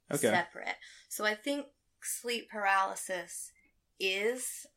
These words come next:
Speaker 2: like, a medical condition, but I also think that people who have been abducted by aliens may sometimes experience what they call sleep paralysis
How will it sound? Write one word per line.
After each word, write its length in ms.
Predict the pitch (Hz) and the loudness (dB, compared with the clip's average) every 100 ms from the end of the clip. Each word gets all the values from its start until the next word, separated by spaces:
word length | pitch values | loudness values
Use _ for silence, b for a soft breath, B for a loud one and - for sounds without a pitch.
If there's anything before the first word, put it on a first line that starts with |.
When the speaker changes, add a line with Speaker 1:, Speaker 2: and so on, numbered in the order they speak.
| - 190 | -18 -6
Speaker 2:
like, 400 | 196 185 - - | -2 -2 -4 -4
a 100 | 185 | -2
medical 520 | 202 185 185 180 185 | 2 4 2 0 -2
condition, 760 | 180 175 165 - - - 180 202 B B B B | -4 -10 -12 -6 -6 -6 -12 -16 B B B B
but 140 | 220 208 | 0 4
I 180 | 196 - | 4 4
also 500 | 196 220 233 220 214 | 2 2 2 -2 -2
think 540 | - 190 180 180 - 180 | -6 -10 -10 -12 -18 -4
that 560 | 180 175 170 170 170 - - - b b b b _ | 0 2 2 0 -2 -6 -16 -18 b b b b _
people 320 | - 233 226 214 | -4 -2 -2 0
who 160 | 220 | 0
have 480 | 214 - 180 185 196 | 0 2 2 2 -2
been 160 | 220 233 | -4 -4
abducted 580 | 226 226 233 - 247 | -2 0 -2 0 -4
by 280 | 233 240 240 | -2 -4 -2
aliens 1120 | - 240 240 247 247 247 247 247 247 - - - _ B B B B B B B _ | 0 -2 -2 -4 -4 -4 -6 -10 -8 -8 -8 -12 _ B B B B B B B _
may 240 | 214 202 196 | -2 -2 -2
sometimes 1040 | - 214 202 202 196 180 180 185 196 - - | 0 0 0 0 0 2 0 -6 -8 -8 -8
experience 1040 | 185 - - 262 262 208 180 180 - - | -8 -10 -2 2 4 2 -2 -6 -8 -6
what 180 | - 180 | -4 -2
they 120 | 185 180 | -2 -2
call 380 | - 175 175 | -2 -2 -2
sleep 440 | 175 - 196 190 190 | -4 -6 -4 -6 -6
paralysis 1080 | 190 165 165 170 170 - 165 170 - - - | -4 -2 -2 -4 -6 -6 -8 -10 -12 -12 -12